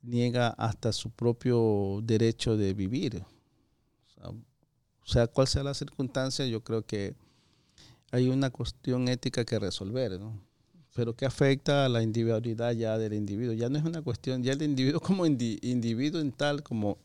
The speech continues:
forma integral, sino como una fren-, una fragmentación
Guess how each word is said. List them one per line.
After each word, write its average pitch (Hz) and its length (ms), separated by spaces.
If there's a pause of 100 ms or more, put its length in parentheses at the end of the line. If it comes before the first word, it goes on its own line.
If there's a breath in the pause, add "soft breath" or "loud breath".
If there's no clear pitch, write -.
(160)
forma 131 300
integral, 139 320
sino 127 280
como 127 300 (380 soft breath)
una 131 240
fren-, 117 340 (560)
una 123 220
fragmentación 117 1120